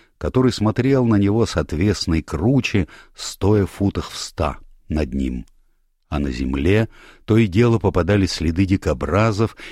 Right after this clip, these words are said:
и время от времени Тер застывал на месте над следом карибу, подняв голову и принюхиваясь. Здесь, в этой долине, бродили и другие медведи. Большая их часть проходила у ручья,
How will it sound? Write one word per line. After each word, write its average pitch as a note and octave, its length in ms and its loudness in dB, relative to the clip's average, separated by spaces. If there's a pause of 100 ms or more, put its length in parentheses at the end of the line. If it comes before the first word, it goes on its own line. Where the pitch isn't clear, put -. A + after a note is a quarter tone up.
и D#2+ 120 -2
время F#2 340 2
от - 100 -4
времени F#2 440 2
Тер F#2 260 -2
застывал F2 580 -2
на D#2+ 160 0
месте F2 560 0
над D#2 180 0
следом D2+ 400 -2
карибу, G2 680 -4 (320)
подняв B1 440 -6
голову D2+ 640 -4 (240)
и C#2 120 -6
принюхиваясь. B1 1000 -8 (800)
Здесь, C2 560 0 (400)
в C2+ 120 -6
этой B2 260 2
долине, A#2+ 420 4
бродили F#2+ 520 2
и G#2+ 200 0
другие G#2 540 2
медведи. C2+ 680 -2 (460)
Большая D#2+ 400 0
их - 100 -6
часть - 300 -2
проходила D#2+ 520 -2
у D2 80 -2
ручья, D2 560 -2